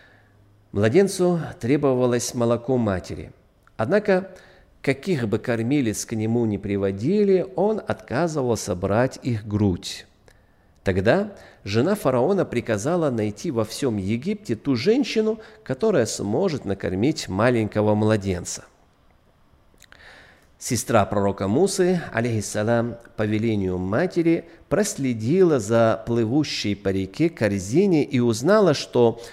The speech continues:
Мусу приютила семья фараона. Узнав о том, что они ищут кормилицу, сестра сказала, что её мать может выкормить ребёнка.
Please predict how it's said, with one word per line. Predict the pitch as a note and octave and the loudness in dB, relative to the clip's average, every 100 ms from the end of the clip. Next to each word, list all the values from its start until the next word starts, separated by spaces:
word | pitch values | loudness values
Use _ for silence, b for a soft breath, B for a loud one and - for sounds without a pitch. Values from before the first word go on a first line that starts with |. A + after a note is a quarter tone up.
| B | B
Мусу | G2+ C3+ A3+ - G#3+ G#3+ A#3+ - | -2 0 0 0 2 2 0 -8
приютила | - B2+ A2 - F#3+ D#3+ | -4 0 -2 0 0 0
семья | - A#2 A2 A#2+ D3 | -2 -4 0 0 0
фараона. | C3+ B2 B2 B2+ F#2+ F2 - - _ b b b b b b - | 0 0 0 0 -2 -4 -14 -20 _ b b b b b b -4
Узнав | A2 C3 A2+ | 2 2 2
о | |
том, | A2 C3 A2+ | 0 0 0
что | - | 0
они | G#2 A2 C#3+ | 2 2 2
ищут | C#3+ A2 - | 0 -4 -2
кормилицу, | G#2+ G#2+ F3+ F3+ - D#3 D3 B B | 0 2 4 2 0 -4 -4 B B
сестра | - D3 - F#3 | -8 -8 -2 -2
сказала, | F#3 D#3+ D3 C#3 A#2 F#2+ | 0 -2 0 2 4 0
что | - - G2 G2 - | -2 0 2 2 -2
её | G#2 G#2+ G#2+ G2+ | -2 0 2 2
мать | G2+ C3 G3+ G3 - | 2 2 0 -2 -4
может | G2+ C#3 E3+ C#3 - | -2 0 0 -2 -4
выкормить | F#2 D#3 F3 C3+ B2+ B2+ C3 | -2 0 0 0 0 -2 -2
ребёнка. | C3 B2+ A2+ F2+ - | -4 0 0 0 -6